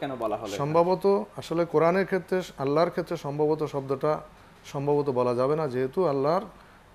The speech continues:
Speaker 2: কোরআনে কোনো সন্দেহ নেই, আল্লাহর ব্যাপারেও কোনো সন্দেহ নেই, আল্লাহর দেওয়ার ব্যাপারেও কোনো সন্দেহ নেই। কাজে নিশ্চিত খোদা ভীরু আমরা হতে পারবো, তাকে অবলম্বন করতে পারবো। এখন যেন আমরা পারি সেটা হলো আমার নিজের ইচ্ছার উপর
Speaker 1: নিজের
Speaker 2: নির্ভরশীল।
Speaker 1: ইচ্ছার উপর নির্ভরশীল।
Speaker 2: আমি খোদা ভীরু হব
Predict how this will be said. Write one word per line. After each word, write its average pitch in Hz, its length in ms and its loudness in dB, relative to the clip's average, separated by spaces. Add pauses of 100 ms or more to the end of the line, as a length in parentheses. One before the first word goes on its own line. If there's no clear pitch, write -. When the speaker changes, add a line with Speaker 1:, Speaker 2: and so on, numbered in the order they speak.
(240)
Speaker 2:
কোরআনে 151 340 2
কোনো 165 240 -2
সন্দেহ 139 400 0
নেই, 160 280 0
আল্লাহর 127 320 2
ব্যাপারেও 143 380 2
কোনো 156 180 -4
সন্দেহ 147 240 -4
নেই, 147 100 -2
আল্লাহর 127 200 0
দেওয়ার 131 220 2
ব্যাপারেও 147 340 2
কোনো 156 180 -4
সন্দেহ 156 300 -4
নেই। 170 100 -2
কাজে 151 240 0
নিশ্চিত 180 400 4 (880)
খোদা 131 280 2
ভীরু 143 220 -2
আমরা 127 160 -4
হতে 131 220 -4
পারবো, 107 320 -6 (200)
তাকে 135 200 -6
অবলম্বন 127 440 0
করতে 180 240 2
পারবো। 107 260 -4 (480)
এখন 208 360 0 (400)
যেন 180 380 10
আমরা 202 200 12
পারি 151 260 4
সেটা 156 240 0
হলো 175 120 0
আমার 147 360 -2
নিজের 131 360 0
ইচ্ছার 135 300 -2
উপর 135 140 -2
Speaker 1:
নিজের 151 140 0
Speaker 2:
নির্ভরশীল। 156 240 2
Speaker 1:
ইচ্ছার 165 200 4
উপর 143 140 -2
নির্ভরশীল। 131 460 -2
Speaker 2:
আমি 185 100 2
খোদা 147 300 4
ভীরু 156 220 2
হব 143 340 6